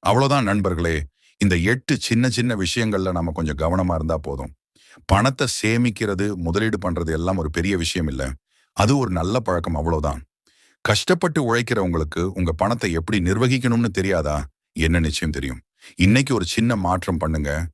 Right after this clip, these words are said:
இந்த எட்டுல ஏதாவது ஒரு தப்பை சரி பண்ண முயற்சி பண்ணுங்க. சின்ன சின்னதா சேமிக்கிற ஒவ்வொரு ரூபாயும் நாளைக்கு உங்க பெரிய கனவுகளை நிறைவேற்ற நிச்சயம் உங்களுக்கு உதவும். இந்த காணொளி உங்களுக்கு பயனுள்ளதா இருந்திருக்கும்னு நம்புறேன்.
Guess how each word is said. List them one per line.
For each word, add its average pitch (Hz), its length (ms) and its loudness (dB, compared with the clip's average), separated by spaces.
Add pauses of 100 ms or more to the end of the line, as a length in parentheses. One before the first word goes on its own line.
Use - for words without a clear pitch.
(120)
இந்த 90 240 4
எட்டுல 98 400 2 (180)
ஏதாவது 92 460 2
ஒரு 78 180 -2
தப்பை 80 300 -2
சரி 90 240 -2
பண்ண 80 220 -2
முயற்சி 73 300 -4
பண்ணுங்க. 69 320 -4 (460)
சின்ன 160 300 6
சின்னதா 135 460 0
சேமிக்கிற 117 640 2
ஒவ்வொரு 104 460 0
ரூபாயும் 92 560 0 (280)
நாளைக்கு 104 440 2
உங்க 95 140 0
பெரிய 98 320 0
கனவுகளை 95 520 0
நிறைவேற்ற 87 520 -2 (360)
நிச்சயம் 95 500 2
உங்களுக்கு 80 360 -2
உதவும். 65 320 -6 (540)
இந்த 151 300 6
காணொளி 113 400 2
உங்களுக்கு 82 420 0
பயனுள்ளதா 95 600 0
இருந்திருக்கும்னு 85 560 2
நம்புறேன். 71 420 -2